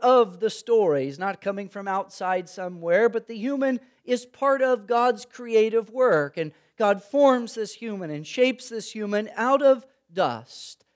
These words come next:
But that also is not the end of the story. Because in order for this human to really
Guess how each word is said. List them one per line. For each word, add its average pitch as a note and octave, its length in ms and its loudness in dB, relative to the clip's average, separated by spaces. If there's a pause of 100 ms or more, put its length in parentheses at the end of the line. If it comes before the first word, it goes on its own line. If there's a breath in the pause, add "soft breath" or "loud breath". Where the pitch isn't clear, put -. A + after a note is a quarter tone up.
(480)
But F3 200 -6
that A#3+ 360 4
also F3 680 0
is D#3+ 180 -8
not F#3+ 320 -6 (280)
the G#3+ 160 -10
end F#3 200 -6
of E3+ 140 -16
the F#3+ 80 -10
story. B2+ 640 -2 (640)
Because C4 560 4
in A#3+ 200 0
order D4 380 2
for B3 480 6
this A3+ 360 -4
human A#3 680 -4 (360)
to B3 160 -8
really C#4+ 720 -4